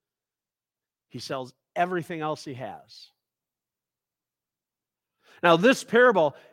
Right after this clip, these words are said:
it's very similar to the first one that Jesus t-, says, but it has just a little different nuance to it. Actually, this parable reminds us of our Old Testament reading today. There,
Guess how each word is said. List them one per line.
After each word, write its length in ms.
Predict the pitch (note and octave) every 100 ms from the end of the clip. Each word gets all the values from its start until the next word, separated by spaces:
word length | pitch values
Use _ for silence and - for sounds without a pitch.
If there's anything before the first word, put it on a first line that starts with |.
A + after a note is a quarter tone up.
| _ _
it's 200 | A3 F3+
very 300 | F3 A#3+ B3+
similar 460 | - B3 C#4 C4 A3
to 100 | G3+
the 100 | G3
first 320 | A3 C4 -
one 180 | A3 F#3+
that 100 | F#3
Jesus 400 | G3 F#3+ F#3 -
t-, 180 | - -
says, 480 | - F3+ F#3 G3 - - -
but 120 | A#3
it 80 | A3+
has 260 | B3+ G3+
just 320 | - C#4 - C4
a 60 |
little 360 | B3 A#3+ C#4 B3+
different 360 | G#3 - G3+
nuance 540 | E3 G#3+ D4 G#3+ D3 -
to 200 | A#2 G2+
it. 100 | F2+ _ _ _ _ _ -
Actually, 420 | B3 - C4+ A#3
this 220 | B3 D4+
parable 480 | - B3 B3 A#3 F#3+ - -
reminds 640 | A#3 A3+ G#3+ A3+ C4 A#3
us 180 | A#3+ -
of 120 | A#3
our 140 | A3+ A3
Old 280 | A3 A#3
Testament 500 | - A3+ B3+ - C4+
reading 320 | F#3+ F#3 E3+ D#3+
today. 400 | F3+ D3+ C3 - - -
There, 320 | A#3 C4